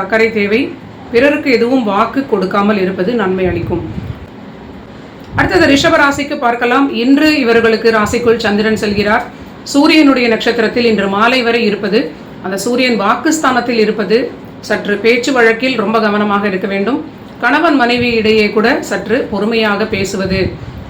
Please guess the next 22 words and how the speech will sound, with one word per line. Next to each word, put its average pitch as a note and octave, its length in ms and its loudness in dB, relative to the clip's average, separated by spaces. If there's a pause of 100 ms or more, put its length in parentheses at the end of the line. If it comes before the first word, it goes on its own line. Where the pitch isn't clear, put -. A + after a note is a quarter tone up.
வாக்குவாதங்கள் B3 680 2
இல்லாமல் A#3 400 0
இருப்பது G#3 360 0
மிகுந்த G#3+ 380 0
நன்மை. F#3+ 220 -2 (240)
யாருக்கும் A3 460 0
வாக்கு A3 280 0 (100)
கொடுக்க A3 320 2
வேண்டாம். G#3 340 0 (560)
உணவிலும் D#4 440 4
கவனம் A3+ 340 2
தேவை. G#3+ 220 4 (120)
இது G3+ 100 -2 (100)
ஆரோக்கிய G#3+ 340 0
பிரச்சனைகளுக்கு F#3+ 640 -2 (580)
தேவையில்லாத A3+ 640 2
ஒரு G3+ 80 0 (120)
ஊக்கத்தை G#3 360 0 (540)
கொடுப்பதற்கு G#3 540 -2
வாய்ப்பு G3+ 280 0
இருக்கிறது. F#3+ 380 0 (760)
பணி D#4 180 4